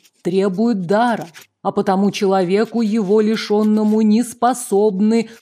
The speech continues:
повредить ни погосты, ни чёрные коты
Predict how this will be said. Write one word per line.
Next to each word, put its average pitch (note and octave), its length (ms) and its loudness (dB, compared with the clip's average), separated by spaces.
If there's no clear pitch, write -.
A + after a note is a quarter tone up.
повредить G#3+ 760 0
ни G3 160 0
погосты, G3+ 960 -2
ни G#3 140 0
чёрные F3+ 640 -4
коты F#3+ 580 -2